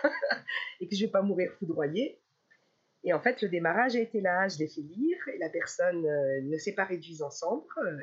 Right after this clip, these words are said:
et ne m'a pas tourné le dos, donc, euh, je me suis dit, « Ah, mais finalement, on peut très bien survivre à ce handicap étrange. »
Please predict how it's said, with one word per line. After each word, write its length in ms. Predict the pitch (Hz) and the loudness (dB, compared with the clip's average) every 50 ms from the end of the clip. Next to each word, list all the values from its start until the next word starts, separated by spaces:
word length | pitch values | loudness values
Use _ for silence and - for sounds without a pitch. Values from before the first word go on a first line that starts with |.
| 143 | -4
et 120 | 165 170 160 | -2 -2 0
ne 120 | 170 165 | 0 0
m'a 100 | 160 156 | -2 -2
pas 160 | 156 - 160 | -2 -2 -4
tourné 360 | 156 - - 151 156 160 143 | -6 -6 -8 -6 -2 -2 -2
le 80 | 135 135 | -2 -2
dos, 340 | 135 160 175 233 311 392 392 | -2 -2 0 0 0 -2 -2
donc, 240 | 247 180 165 165 - - | -4 -4 -4 -6 -6 -8
euh, 60 | 156 156 151 | -8 -8 -8
je 80 | 135 | -10
me 60 | 139 | -16
suis 160 | - - - - | -18 -20 -14 -6
dit, « 120 | - 220 | -4 -2
Ah, 60 | 254 240 | -2 -2
mais 120 | 196 170 | -2 -4
finalement, 400 | - - 160 151 143 147 185 214 | -4 -6 -6 -6 -4 -2 0 -2
on 60 | 226 | -2
peut 100 | 226 156 | -4 -6
très 160 | - - 185 | -8 -8 -8
bien 140 | 185 202 202 | -8 -8 -8
survivre 500 | 196 - 185 165 160 175 190 175 160 151 | -6 -6 -6 -6 -6 -8 -12 -10 -8 -8
à 60 | 147 | -8
ce 120 | - - 160 | -6 -4 -4
handicap 440 | 147 156 151 151 - 202 240 330 - - _ _ _ - - - - - - - - - - - _ - | -4 -4 -6 -6 -4 -2 -2 -2 -2 -8 _ _ _ -20 -20 -18 -18 -18 -18 -18 -18 -20 -20 -16 _ -4
étrange. » 580 | - 170 - - 175 175 180 220 302 330 - | -4 -4 0 0 2 2 2 2 0 -2 -4